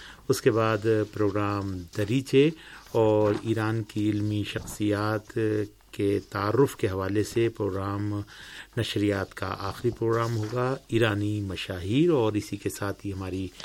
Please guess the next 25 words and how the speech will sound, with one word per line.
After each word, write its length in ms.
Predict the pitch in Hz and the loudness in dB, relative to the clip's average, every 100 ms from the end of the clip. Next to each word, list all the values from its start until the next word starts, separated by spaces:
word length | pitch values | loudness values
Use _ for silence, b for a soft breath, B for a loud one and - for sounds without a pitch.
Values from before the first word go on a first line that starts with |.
| B B B | B B B
شام 280 | - 120 110 | -4 0 0
کی 160 | - 113 | -2 -4
نشریات 640 | 107 - 107 107 107 - | -2 0 0 0 -2 -6
اپنے 380 | 98 - 98 95 | -12 -8 -8 -6
اختتام 520 | 95 - 95 - 92 92 | -8 -8 -8 -6 -10 -8
پر 300 | - 92 90 90 - | -8 -6 -6 -8 -6
پہنچیں 420 | 101 98 147 135 | -4 2 4 4
گی۔ 220 | 139 147 B B B B - | 4 4 B B B B 0
ہم 240 | 120 120 | 2 4
ریڈیو 340 | 107 98 101 | 4 4 2
تہران 480 | 95 95 101 107 120 | 0 -2 -2 -2 -2
کی 220 | 110 120 104 | -4 -4 -4
دوسری 380 | 101 - - 95 | -6 -8 -6 -6
مجلس 400 | 95 92 123 123 | -4 -2 -2 -2
میں 220 | 117 151 151 | -2 -2 -2
آپ 260 | 95 - | -4 -4
تمام 360 | 98 104 107 107 | -4 -2 -2 -4
سامعین 540 | - 95 90 104 110 | -6 -8 -4 -4 -4
کو 360 | 104 107 104 104 | -4 0 0 0
خوش 260 | - 104 - | -2 -6 -6
آمدید 560 | 90 92 98 104 104 101 95 | -8 -4 0 0 0 -4 -4
کہتے 340 | - 92 - 117 | -4 -6 0 2
ہیں۔ 140 | 143 196 B B B B | 2 0 B B B B
تو 400 | - 110 104 98 | 2 4 4 2
لیجیے، 500 | 92 101 101 113 117 | 2 0 4 4 4